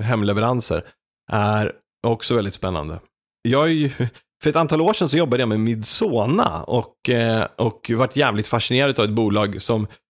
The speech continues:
jag då inte visste att det var börsnoterat, men jag visste bara att V D:n var, liksom, grundaren, och han brann för det där och för, för, liksom, ekologisk mat. Och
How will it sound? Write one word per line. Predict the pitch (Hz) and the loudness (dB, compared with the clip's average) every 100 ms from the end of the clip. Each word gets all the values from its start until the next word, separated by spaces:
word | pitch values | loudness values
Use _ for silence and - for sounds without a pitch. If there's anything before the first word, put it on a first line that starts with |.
| _ | _
jag | 117 | -2
då | 120 156 | 0 0
inte | 123 120 131 | 0 -4 0
visste | 127 139 147 | 0 0 0
att | 160 | 2
det | |
var | 104 | 2
börsnoterat, | 165 - - 101 101 92 | 2 0 0 -2 0 0
men | 120 | 0
jag | 117 127 | 2 2
visste | 147 - | 0 0
bara | 123 104 | 0 0
att | |
V | 120 117 | 2 0
D:n | 101 170 | 2 2
var, | 135 | 2
liksom, | 95 92 104 | 0 -2 -2
grundaren, | 117 117 90 151 170 85 | 0 0 0 2 0 0
och | 107 | 0
han | 113 143 | 2 2
brann | 104 139 202 | 2 2 0
för | 160 131 | 0 0
det | |
där | 95 95 | 2 0
och | 101 | 0
för, | 110 98 - | -2 -6 -4
för, | 107 | -4
liksom, | 98 - | -2 -4
ekologisk | 104 113 101 98 - | -2 0 0 -2 -4
mat. | 92 90 | -2 -2
Och | 104 | -2